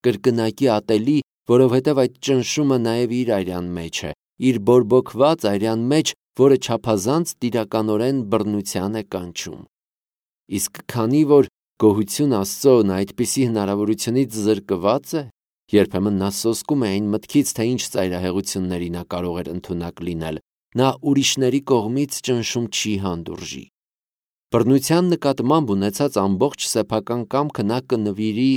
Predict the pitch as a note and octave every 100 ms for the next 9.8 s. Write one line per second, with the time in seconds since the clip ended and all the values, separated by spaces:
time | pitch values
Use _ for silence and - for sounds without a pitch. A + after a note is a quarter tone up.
0 | - G2+ G2 G2 G2+ F#2+ F2+ F#2+ D3 C3
1 | - _ _ B2 C3 C#3+ C3 C3+ B2 C#3
2 | C#3 C3+ G#2 B2+ C#3 D3 C#3+ - G2+ B2
3 | A#2+ - C#3 A2 - G#2+ F#2+ F2+ - F2+
4 | F2 - D#2+ D#2 D2 - _ - G2 D#2+
5 | F2 E2 F2 - A1 - - _ _ _
6 | _ _ _ _ _ - F#2+ A2 - -
7 | _ _ _ G#2+ A#2 E3 A#2+ F2+ F#2+ A2+
8 | G2 A#2+ - D3 A#2+ G#2 G#2+ B2+ G#2 G2+
9 | G2 A#2 A2+ G2 F#2+ A2 B2